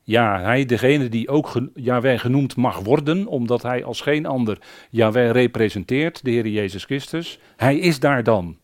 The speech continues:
bij gelegenheid. Niet letterlijk ho-, duizend jaar lang op aarde daar, op de troon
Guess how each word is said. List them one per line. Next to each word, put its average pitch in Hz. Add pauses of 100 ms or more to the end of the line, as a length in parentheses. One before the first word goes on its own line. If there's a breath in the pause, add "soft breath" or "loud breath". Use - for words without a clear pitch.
(640)
bij 117
gelegenheid. 92 (680)
Niet 139
letterlijk 131
ho-, 107
duizend 113
jaar 110
lang 113
op 113
aarde 143
daar, 98
op 113
de 104
troon 110